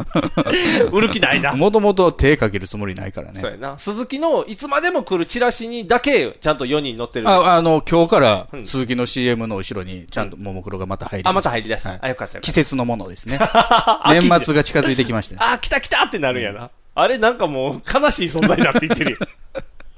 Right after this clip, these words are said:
Speaker 1: いや、でもそれを見たのもあるし、だから応援しないといけないのは買わないといけないなっていう。
Speaker 2: だからこと、あのー、僕は今年、
Speaker 1: うん。
Speaker 2: あのー、年末インド行ってますから、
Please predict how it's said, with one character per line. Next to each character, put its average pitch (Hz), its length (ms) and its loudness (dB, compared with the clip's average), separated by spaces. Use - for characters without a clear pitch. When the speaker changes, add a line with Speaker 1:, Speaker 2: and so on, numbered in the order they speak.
Speaker 1:
い 151 40 -6
や、 147 100 2
で 147 80 0
も 131 100 -4
そ 196 200 -2
れ 208 80 2
を 208 80 0
見 214 100 -10
た 220 180 2
の 214 120 -4
も 208 100 0
あ 208 60 2
る 233 100 -2
し、 - 220 -6
だ 165 120 2
か 139 120 0
ら 107 120 0
応 220 220 4
援 220 80 0
し 220 160 -12
な 208 120 -2
い 185 60 -6
と 190 80 -8
い 175 80 -6
け 185 200 -8
な 175 160 -4
い 175 80 -6
の 247 120 0
は 214 80 -2
買 196 220 2
わ 190 80 2
な 139 120 0
い 104 40 -6
と - 80 -14
い - 40 -12
け - 20 0
な 170 100 6
い 139 40 6
な - 20 0
っ - 20 0
て 196 80 4
い - 20 6
う。 - 40 4
Speaker 2:
だ 196 60 0
か 196 40 0
ら - 0 -
こ 180 60 -4
と、 151 80 6
あ 143 40 6
の 120 520 2
ー、 - 20 -4
僕 156 220 2
は 160 200 6
今 156 140 -2
年、 131 500 0
Speaker 1:
う 147 120 -14
ん。 120 80 -8
Speaker 2:
あ 110 80 -6
の 98 340 -6
ー、 117 160 -2
年 110 140 -2
末 101 120 -6
イ 101 40 -4
ン 120 80 -8
ド 98 80 -4
行 92 100 -10
っ - 20 -20
て - 80 -10
ま 92 120 -10
す - 80 -14
か 95 80 -8
ら、 95 80 -4